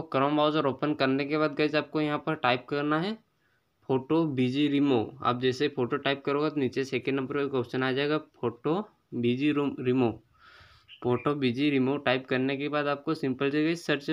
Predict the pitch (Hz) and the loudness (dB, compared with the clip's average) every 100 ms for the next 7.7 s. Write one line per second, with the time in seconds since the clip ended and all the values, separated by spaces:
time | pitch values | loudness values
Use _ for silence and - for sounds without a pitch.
0 | 160 170 160 160 156 147 123 107 107 107 | -4 -4 -4 0 0 2 0 2 -2 -2
1 | 110 - _ _ - _ _ 123 120 120 | -6 -12 _ _ -20 _ _ 0 0 2
2 | 151 160 165 165 160 - 139 151 - 151 | 2 2 4 2 0 0 0 0 0 0
3 | - 139 143 - 135 143 170 226 - _ | 0 -4 -2 0 2 2 0 -4 -10 _
4 | _ - 135 131 135 139 143 160 160 131 | _ -4 -2 0 0 0 -2 0 0 0
5 | 127 135 139 139 139 151 143 131 131 139 | 0 0 0 0 0 2 2 4 2 2
6 | 127 - 131 131 131 139 143 147 123 127 | 0 0 0 2 2 2 2 2 4 4
7 | 139 131 127 123 123 107 107 | 2 2 0 2 2 0 -4